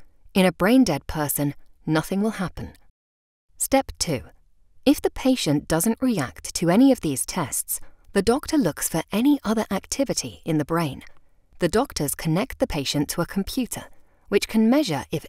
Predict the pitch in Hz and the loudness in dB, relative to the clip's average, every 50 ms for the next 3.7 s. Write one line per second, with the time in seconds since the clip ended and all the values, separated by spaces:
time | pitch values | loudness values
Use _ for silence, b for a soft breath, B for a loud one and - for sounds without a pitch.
0 | - - 202 247 277 254 - 226 220 202 190 - - - - 208 208 190 - - | -4 -2 0 2 2 0 0 0 0 0 0 -2 -4 -4 -2 -2 -2 -2 -4 -4
1 | 277 277 - - 147 131 120 120 123 135 143 - 165 147 131 110 - - - - | -6 -4 -4 -4 -4 -4 -2 -2 -2 -2 -2 -2 -4 -4 -4 -6 -10 -14 -20 -20
2 | - - - _ _ _ _ _ _ _ _ _ _ _ _ _ _ _ - - | -20 -20 -20 _ _ _ _ _ _ _ _ _ _ _ _ _ _ _ -10 0
3 | - - 285 285 - - - 196 185 156 120 110 - | 2 4 2 2 0 -4 -6 -4 -2 -2 -2 -4 -10